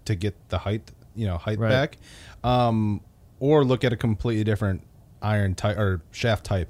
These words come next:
Speaker 2: Right.
Speaker 1: you know, for your irons.
Speaker 2: So, like, if
Speaker 1: Maybe
Speaker 2: you
Speaker 1: something
Speaker 2: had
Speaker 1: lighter.
Speaker 2: an Apex Pro in the mid irons, you could go to the Apex Standard for the long irons, like, build a combo set.
Speaker 1: Or you could do that, yeah.
Speaker 2: It doesn't have to be an off the rack combo set. You could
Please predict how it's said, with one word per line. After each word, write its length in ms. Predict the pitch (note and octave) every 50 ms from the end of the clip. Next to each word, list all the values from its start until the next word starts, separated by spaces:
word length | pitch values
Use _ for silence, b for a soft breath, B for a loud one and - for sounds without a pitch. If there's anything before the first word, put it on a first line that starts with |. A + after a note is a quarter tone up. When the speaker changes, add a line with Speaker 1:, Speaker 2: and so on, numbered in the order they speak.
| - - -
Speaker 2:
Right. 220 | A2 A2+ G#2+ G#2+
Speaker 1:
you 60 | G#2
know, 80 | G#2 G2+
for 120 | G2 - A2
your 120 | G2+ G2
irons. 220 | F2+ G2 G2+ G2+ F#2
Speaker 2:
So, 140 | C#3 C3+
like, 260 | C3 C3 C3 B2+ A#2 -
if 60 | A2
Speaker 1:
Maybe 80 | A2+
Speaker 2:
you 40 | C3
Speaker 1:
something 120 | C#3 C3+ C3+
Speaker 2:
had 80 | C3
Speaker 1:
lighter. 260 | G2+ A2 A#2 G#2+ G#2
Speaker 2:
an 140 | G#2 B2 C3
Apex 420 | C3+ C#3 C3+ - D3+ C#3 - - -
Pro 540 | - - - - D3 D3 C#3+ C#3 C3+ C3
in 100 | C3 B2+
the 60 | B2 A#2+
mid 260 | C3 D#3 F3 E3+ D#3
irons, 420 | C#3 C3+ C3 C3 B2+ B2+ A#2+ A2 B2
you 60 | A#2
could 160 | - B2 A2+
go 140 | C3 C3 B2+
to 140 | - - B2
the 260 | A#2+ G2+ - - D3+
Apex 300 | C3+ - B2+ A#2 - -
Standard 420 | - - C#3 C#3 C#3 C3 B2 G#2+ -
for 80 | B2
the 100 | A#2 A#2
long 220 | A#2 B2 C3 C3 B2
irons, 220 | A#2 A2 A2 G#2
like, 200 | A2+ A2 G#2 -
build 200 | - C#3+ C#3+ C3+ C3
a 60 | B2
combo 360 | - C#3 C#3 C#3+ C#3 B2 A#2
set. 300 | G#2+ - A#2+ G#2 F#2 - -
Speaker 1:
Or 140 | A#2+ C3+ C#3
you 60 | C3+
could 100 | C3+ C3
do 60 | C3+
that, 140 | C#3 D#3+ B2
yeah. 120 | C3 F3 B2
Speaker 2:
It 60 | A2+
doesn't 260 | D3 D#3 D3+ C#3+ C#3+
have 240 | B2+ C#3+ D3+ C#3 -
to 80 | - B2
be 260 | B2 C#3 C#3 C#3 B2+
an 80 | B2 B2+
off 220 | C3 C3+ C3 -
the 100 | - A#2
rack 280 | A#2+ D3 F3+ F#3 - -
combo 320 | - B2+ B2+ A#2+ A#2 A#2+
set. 340 | A2 - - B2+ C#3 - -
You 100 | C3 B2
could 160 | - - G2+